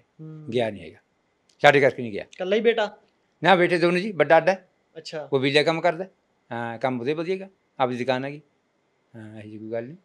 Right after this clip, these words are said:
Speaker 1: ਜਿਹੜੇ ਮਾਂ ਪਿਓ ਕੱਲੇ-ਕੱਲੇ ਧੀ ਪੁੱਤ ਨੂੰ ਵਿਦੇਸ਼ਾਂ ਵੱਲ ਭੇਜ ਦਿੰਦੇ ਨੇਗੇ,
Speaker 2: ਹੂੰ।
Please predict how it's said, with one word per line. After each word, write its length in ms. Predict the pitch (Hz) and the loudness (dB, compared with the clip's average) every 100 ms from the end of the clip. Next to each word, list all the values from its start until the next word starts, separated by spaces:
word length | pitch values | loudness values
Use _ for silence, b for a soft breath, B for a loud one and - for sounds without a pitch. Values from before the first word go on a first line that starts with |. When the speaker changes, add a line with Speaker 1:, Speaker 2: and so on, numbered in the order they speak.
| _ | _
Speaker 1:
ਜਿਹੜੇ 600 | 160 185 233 247 233 - - - | -2 8 10 12 10 6 -6 0
ਮਾਂ 260 | 185 190 | 6 8
ਪਿਓ 480 | 185 196 190 190 190 _ | 8 6 8 6 2 _
ਕੱਲੇ-ਕੱਲੇ 460 | 208 196 202 208 196 | 2 6 6 6 4
ਧੀ 240 | 196 226 | 2 -2
ਪੁੱਤ 260 | 202 202 202 | 2 2 2
ਨੂੰ 360 | 185 190 190 - 185 | 0 0 -4 -6 2
ਵਿਦੇਸ਼ਾਂ 380 | 180 185 196 | 6 6 4
ਵੱਲ 180 | 190 180 | 4 4
ਭੇਜ 280 | 180 208 180 | 8 8 8
ਦਿੰਦੇ 260 | 160 147 143 | 4 -2 -6
ਨੇਗੇ, 300 | 143 135 131 | -6 -6 -6
Speaker 2:
ਹੂੰ। 240 | 117 110 | -8 -10